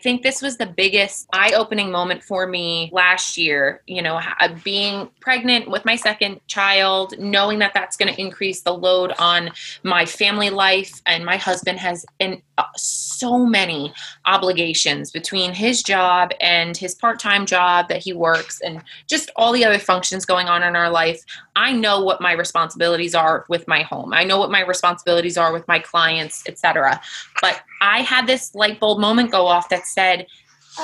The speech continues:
if I'm going to be working in this career and I'm going to be the lawyer that I want to be, I need to be doing it in partnership with someone that shares that vision with me and, and really understands that vision for me. And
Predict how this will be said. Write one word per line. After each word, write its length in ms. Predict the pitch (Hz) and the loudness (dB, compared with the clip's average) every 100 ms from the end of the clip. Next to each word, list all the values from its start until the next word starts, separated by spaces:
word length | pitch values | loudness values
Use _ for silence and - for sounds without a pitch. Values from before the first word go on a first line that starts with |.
| 277 320 | -4 -4
if 120 | 208 - | -2 0
I'm 240 | 202 226 | 2 2
going 260 | 254 269 269 | 4 4 2
to 100 | 254 | 0
be 100 | 254 | 0
working 500 | 202 196 202 226 214 | 2 0 2 0 0
in 120 | 202 | 0
this 200 | 196 - | -2 -4
career 540 | - 190 170 135 117 - | -6 -4 -2 -2 -2 -2
and 120 | 170 | 0
I'm 160 | 170 208 | 0 0
going 220 | 220 233 | 0 0
to 100 | 233 | -2
be 140 | 214 | -2
the 120 | 208 202 | -2 0
lawyer 340 | 190 185 175 | 2 2 4
that 160 | 160 160 | 2 2
I 200 | 175 180 | 2 2
want 320 | 180 185 - | 0 -2 -4
to 100 | 185 | -8
be, 180 | 170 165 147 143 151 | -6 -4 -4 -4 -2
I 140 | 190 | 0
need 300 | 202 208 226 | 0 0 0
to 80 | 233 | -2
be 180 | 233 220 | -4 -4
doing 400 | 170 180 185 190 | -4 -2 -2 0
it 220 | 208 214 - | -2 -2 -4
in 160 | 196 196 | -2 -2
partnership 640 | - 180 180 208 208 220 214 | 0 0 0 0 -2 -2 -2
with 120 | 302 | 0
someone 760 | 320 359 349 381 359 311 285 285 294 | 2 2 2 2 2 0 -2 -8 -2
that 140 | 185 - | -2 0
shares 480 | - 202 180 180 180 | 0 2 2 0 0
that 180 | 165 175 | -2 -2
vision 300 | 175 180 202 | -4 -2 -4
with 180 | 233 | -4
me 280 | 240 254 254 | -2 -2 0
and, 200 | 180 175 - _ - - - | -2 -4 -10 _ -20 -20 -2
and 260 | 220 226 214 | 0 0 -4
really 420 | 208 220 277 277 | -4 0 2 4
understands 680 | 247 226 214 - 180 180 190 | 2 0 -2 -2 0 0 0
that 220 | 170 - 165 | -2 -2 -4
vision 420 | 151 151 - 165 - | -4 -6 -10 -12 -6
for 160 | 180 | -4
me. 240 | 151 - - | -4 -4 -2
And 300 | 190 185 | 0 0